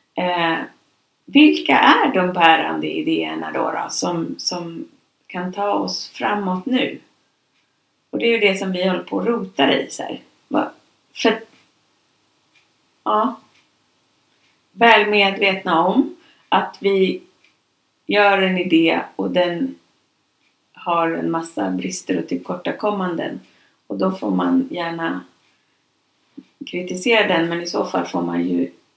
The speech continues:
presentera en bättre idé, tycker jag. För annars är det inte så jävla intressant. För det vet vi ju att den, vi, liksom, det kommer ju aldrig kunna vara någon fullständig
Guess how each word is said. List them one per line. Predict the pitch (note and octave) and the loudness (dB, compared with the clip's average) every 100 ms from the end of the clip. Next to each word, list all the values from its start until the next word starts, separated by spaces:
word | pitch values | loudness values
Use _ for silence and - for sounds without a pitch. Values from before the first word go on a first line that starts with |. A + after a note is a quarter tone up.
| _ - | _ -10
presentera | E3+ F3 E3 E3+ E3 | -8 -6 -6 -2 -2
en | D#3+ | 2
bättre | A3+ A3+ - - | 2 0 -4 -8
idé, | - - | -6 -6
tycker | D#3 - - | -8 -8 -8
jag. | - | -4
För | |
annars | F3 E3+ F3+ E3 | -4 -4 -6 -6
är | |
det | E3+ | -8
inte | - | -8
så | - | -8
jävla | - - | -6 -6
intressant. | C#3 - - F2+ - - - _ _ _ _ _ | -8 -10 -8 -6 -6 -8 -20 _ _ _ _ _
För | - | -8
det | A3+ F3 | -4 2
vet | D#3 D3+ - | 0 0 -2
vi | C3+ | -2
ju | |
att | C#3 - - | -2 -6 -8
den, | - - - _ _ _ | -8 -8 -12 _ _ _
vi, | F3+ - _ - | -12 -12 _ -10
liksom, | F3+ F#3 F3 E3+ | -8 -6 -4 -4
det | E3 | -6
kommer | F#3 F3 | -8 -6
ju | |
aldrig | E3+ F3 F3+ - | -4 -4 -6 -10
kunna | F3 F3 | -10 -6
vara | F3 F3 | -4 -2
någon | F3 - | -2 -4
fullständig | - F#3 - F#2 F#2 F2 | -8 -12 -8 -4 -2 -2